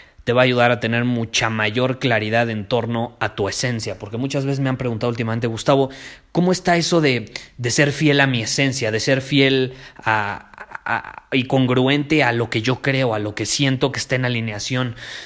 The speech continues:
con quién soy? ¿Cómo está eso?". Pues un buen lugar para empezar es hacerte esa pregunta.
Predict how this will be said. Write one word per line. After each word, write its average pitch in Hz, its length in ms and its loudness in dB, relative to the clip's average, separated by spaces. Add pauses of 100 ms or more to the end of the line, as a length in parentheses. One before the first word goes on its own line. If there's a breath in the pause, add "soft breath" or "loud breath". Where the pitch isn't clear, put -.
(120 loud breath)
con 131 160 0
quién 151 280 2
soy? 170 520 4 (120)
¿Cómo 180 200 2
está 180 200 2
eso?". 143 300 0 (460 loud breath)
Pues 143 160 2
un 170 80 2
buen 185 120 4
lugar 156 260 4
para 151 120 2
empezar 131 320 0
es 131 60 -2
hacerte 139 320 -2
esa 117 160 -2
pregunta. 131 540 0